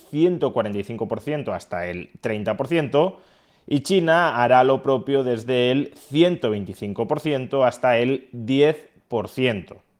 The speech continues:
Una muy sustancial rebaja arancelaria que posibilita el restablecimiento de los flujos comerciales entre ambos países.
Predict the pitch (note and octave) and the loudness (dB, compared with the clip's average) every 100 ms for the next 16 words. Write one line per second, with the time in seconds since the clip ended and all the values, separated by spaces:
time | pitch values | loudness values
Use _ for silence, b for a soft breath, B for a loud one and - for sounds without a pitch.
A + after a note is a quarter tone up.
0 | _ _ C3+ C#3 C3 A#2+ C3 B2+ C3 A2+ | _ _ -4 -2 -2 -2 -4 -4 -4 -6
1 | A#2 A2+ - C3 B2 G#2 G2+ G#2+ - G#2+ | -4 -4 0 2 2 0 -2 -2 -2 -2
2 | G#2 G2 A#2 C3+ D3 B2+ - B2+ - B2 | -4 -2 2 4 4 0 0 -4 -2 -2
3 | A#2+ - A#2 A2 A2+ F3+ - B2 G#2+ G#2 | -2 -4 -4 -2 0 0 2 0 0 -4
4 | G2+ - F#2+ F#2+ - G#2+ C#3 D#3 A2+ G#2+ | -4 -4 -4 -4 -6 -2 -2 -2 -4 -4
5 | F#2+ F#2 F2+ - A#2 A#2+ G#2+ G2+ F#2+ - | -4 -6 -10 -8 -6 -6 -8 -10 -10 -4
6 | A#2+ A#2 G2+ F2+ F#2 F#2+ G2 F#2+ - C3+ | -2 -2 -6 -12 -10 -10 -8 -8 -2 -2
7 | D#3+ B2+ D3 | 0 -2 -2